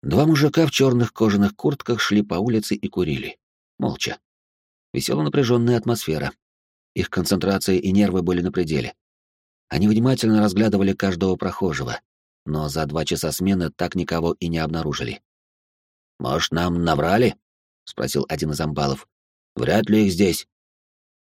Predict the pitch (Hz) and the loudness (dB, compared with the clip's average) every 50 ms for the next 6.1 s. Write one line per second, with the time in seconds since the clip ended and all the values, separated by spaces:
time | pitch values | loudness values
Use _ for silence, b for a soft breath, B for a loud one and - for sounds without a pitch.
0 | _ _ _ - - - 113 110 - - 117 113 131 135 127 123 135 110 - - | _ _ _ -10 -6 -4 -4 -4 -2 0 2 4 4 4 4 4 4 2 2 2
1 | 117 113 117 104 104 107 107 101 101 101 110 117 117 107 104 104 101 101 - 95 | 2 4 4 4 4 4 4 4 4 4 2 2 2 2 2 0 0 0 0 0
2 | 98 110 107 107 107 104 101 - 98 - - 113 - - 101 101 107 104 - 90 | 0 0 0 2 0 0 0 -2 -2 0 0 0 0 0 2 2 2 2 2 0
3 | 82 82 - _ _ _ _ _ _ _ _ _ _ - 80 76 82 85 92 90 | -2 -2 -4 _ _ _ _ _ _ _ _ _ _ -10 -8 -6 -4 -4 -4 -2
4 | - 95 87 92 87 87 92 95 90 92 92 - 87 - 92 87 82 85 85 90 | -2 -2 -2 0 0 0 0 0 0 0 -2 -2 -2 -2 -2 -2 0 0 0 0
5 | 87 82 87 92 90 82 - - 85 82 82 85 80 85 80 78 76 69 71 69 | 0 0 0 -2 -2 -2 -2 -4 -2 -2 -2 -2 -2 -2 -2 -2 -2 -2 -2 -4
6 | - | -6